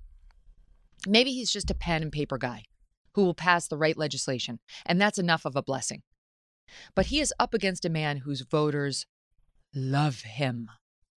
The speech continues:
who is up over DeSantis right now by anywhere from thirty to forty-five points, and who has the advantage of already having been a sitting president. It is true adoration, loyalty,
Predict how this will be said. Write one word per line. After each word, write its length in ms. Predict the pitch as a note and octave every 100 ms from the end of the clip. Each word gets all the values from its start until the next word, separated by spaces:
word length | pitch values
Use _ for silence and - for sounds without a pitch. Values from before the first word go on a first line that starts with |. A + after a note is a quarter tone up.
| _ - - -
who 140 | F3
is 140 | D#3 -
up 240 | A#3 G3 - -
over 260 | G#3+ B3 G#3+
DeSantis 560 | D3+ - C3+ C3 -
right 180 | C#3 B2+
now 340 | B2+ A#2+ B2 - - -
by 120 | D#3+
anywhere 380 | - F3 F3 D#3+
from 200 | - C#3+ -
thirty 380 | - F#3+ G#3 A3 -
to 100 | - - _
forty-five 840 | G3 G3 F#3+ G3 - D#3+ D3 D3 - _
points, 560 | - E3+ C#3 A2 - - _ _ _ _ _ -
and 120 | D#3
who 80 | D3
has 160 | D3
the 120 | D#3+ D#3
advantage 360 | D3 E3+ D#3
of 100 | C#3+ -
already 500 | D#3+ D3+ D#3+ D3 C#3+ _ _ _ -
having 260 | D3+ D3+
been 300 | C#3 G#3 B2 - -
a 60 |
sitting 320 | C#3 D#3+ C3+
president. 580 | C3 D3+ A#2 B2 A2+ - - _ _ _ _ _ _ _ -
It 100 | G3
is 160 | F#3
true 500 | - - A#3+ A#3 A#3+ - -
adoration, 760 | F3+ F3 F3 E3+ D3+ C3 A#2 - - -
loyalty, 720 | D#3 E3+ F3+ D3+ C3 C3